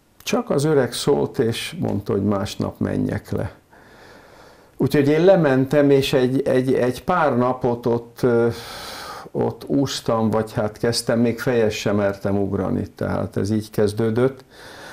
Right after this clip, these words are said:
Ugye hát anyám mondta, hogy hát a Dózsába úszni, és azonnal lépéseket tett, úgyhogy mielőtt még, ö, leigazoltak volna, így átkerültem a,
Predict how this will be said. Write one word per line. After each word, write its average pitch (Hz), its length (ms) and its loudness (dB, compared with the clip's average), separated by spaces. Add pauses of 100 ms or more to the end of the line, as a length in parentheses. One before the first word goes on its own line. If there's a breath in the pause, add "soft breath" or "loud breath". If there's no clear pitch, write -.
(220 loud breath)
Ugye 127 240 2
hát 123 200 0
anyám 123 320 0
mondta, 107 400 0
hogy 98 260 -2
hát 95 240 -6
a 98 240 -4
Dózsába 104 920 -4 (380 loud breath)
úszni, 104 500 -4
és 101 360 -2
azonnal 101 500 0
lépéseket 110 840 -2
tett, 107 380 -4
úgyhogy 104 460 -2 (600 loud breath)
mielőtt 120 540 2
még, 110 280 2
ö, 101 340 2
leigazoltak 107 920 0
volna, 101 440 0
így 104 220 0
átkerültem 98 800 -2
a, 87 140 -6